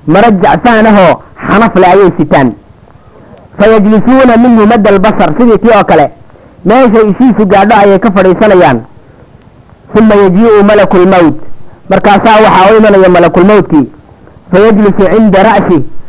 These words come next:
Markaasuu wuxuu fadhiisanayaa madaxiisa agtiisa. Fayaquulu wuxuu leeyahay, "Ayyatuha an-nafsu al-khabiisa." Naf yahay xun. Naf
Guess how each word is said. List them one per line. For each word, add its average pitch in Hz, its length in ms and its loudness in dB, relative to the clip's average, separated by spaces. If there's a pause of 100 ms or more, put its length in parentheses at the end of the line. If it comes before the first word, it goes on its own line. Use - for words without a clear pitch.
(140)
Markaasuu 196 380 -2
wuxuu 202 240 2
fadhiisanayaa 185 480 0
madaxiisa 185 440 0
agtiisa. 175 460 -2 (400)
Fayaquulu 214 520 0
wuxuu 233 300 2
leeyahay, 208 400 2 (420)
"Ayyatuha 196 540 0
an-nafsu 190 420 -2
al-khabiisa." 175 600 0 (520)
Naf 185 260 -2
yahay 180 340 2
xun. 151 180 0 (500)
Naf 208 200 0